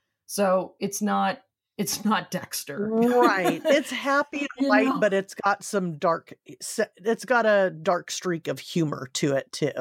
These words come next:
Speaker 2: Like, it's not just rainbows and lollipops, but it looks like rainbows and lollipops. You know what I mean?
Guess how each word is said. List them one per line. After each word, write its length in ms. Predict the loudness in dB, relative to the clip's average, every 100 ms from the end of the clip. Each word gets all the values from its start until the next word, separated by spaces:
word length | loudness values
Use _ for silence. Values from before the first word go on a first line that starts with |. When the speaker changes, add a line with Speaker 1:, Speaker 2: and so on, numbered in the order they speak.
| -4
Speaker 2:
Like, 220 | -4 -2
it's 160 | -2 2
not 300 | 2 2 0
just 600 | -2 -2 -4 -8 -10 -14 _ _ _ _ -2
rainbows 480 | 2 4 4 2 0
and 100 | -2
lollipops, 720 | 0 0 -4 -12 -14 -16 -14
but 220 | 0 2
it 160 | 2 -2
looks 360 | 0 0 0 -2
like 240 | -2 -2
rainbows 580 | -8 -8 -10 -8 -8 -8
and 100 | -12
lollipops. 800 | -10 -10 -12 -12 -14 -12 -14 -6
You 80 | -2
know 140 | -2
what 100 | -2
I 60 | -2
mean? 360 | -4 -4 -6